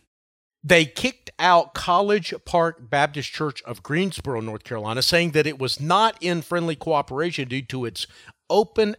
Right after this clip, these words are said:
affirmation, approval, and endorsement of homosexual behavior, which conflicts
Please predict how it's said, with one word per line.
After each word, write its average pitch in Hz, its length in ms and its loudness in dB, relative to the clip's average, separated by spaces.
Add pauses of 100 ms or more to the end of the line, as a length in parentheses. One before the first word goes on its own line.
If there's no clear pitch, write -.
affirmation, 160 880 0
approval, 156 600 -4
and 131 220 -6
endorsement 120 920 -4 (240)
of 147 120 0
homosexual 127 520 -4
behavior, 131 460 -4
which 117 240 -8
conflicts 147 800 -4